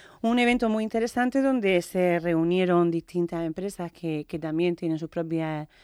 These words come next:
em, memorias de responsabilidad social corporativa en la región de Murcia, empresas del nivel de Hidrogea,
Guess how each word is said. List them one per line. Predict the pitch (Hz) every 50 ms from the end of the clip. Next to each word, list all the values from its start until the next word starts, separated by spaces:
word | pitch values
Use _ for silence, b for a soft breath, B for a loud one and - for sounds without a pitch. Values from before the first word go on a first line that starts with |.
| b b b b b
em, | 180 175 165 160 160 156 151 143 143 -
memorias | - 185 180 180 180 196 196 185 180 165
de | 165
responsabilidad | 156 170 - - 170 156 165 160 160 160 160 160
social | 160 - 160 - 170 160 156
corporativa | - 165 151 - - 156 151 151 156 196 208 202 190 180 175 170 -
en | - 165 156 156
la | 147 143
región | 143 143 - - 156 156
de | 160
Murcia, | 170 190 208 - - 202 208 220 - B B B B B B B
empresas | 175 170 165 170 170 170 - 180 180 185 190 180 170
del | 175 175 175 170 165 165 160 160
nivel | 156 156 156 156 156 156 156
de | 156 156 156 156 156 156
Hidrogea, | 156 156 139 147 143 - - 180 185 208 196 175 175 180